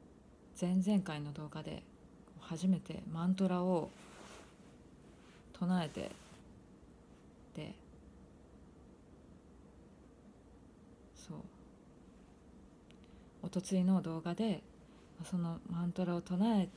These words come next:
て私が感じたことっていうのを話したんですけど、で、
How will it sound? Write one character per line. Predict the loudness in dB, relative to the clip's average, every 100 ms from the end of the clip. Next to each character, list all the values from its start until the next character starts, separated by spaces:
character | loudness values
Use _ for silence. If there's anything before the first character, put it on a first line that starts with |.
| -4
て | 0
私 | 2 0 -4
が | -2
感 | 0 6 6
じ | 6
た | 0
こ | 0 0
と | 0
っ |
て | -2 -4
い |
う | -4
の | -6
を |
話 | -6 -4 -4
し | -4
た | -4
ん | -4
で | -4
す | -8
け | -10
ど、 | -8 -8 -10 -18 -20 -20 -20 -20 -20 -20 -20 -20 -20 -20 -20 -20 -20 -20 -20 -20 -20 -20 -20 -20 -20 -20 -20 -20 -20 -20 -20 -20 -20 -20 -20 -20 -20 -12
で、 | -8 -8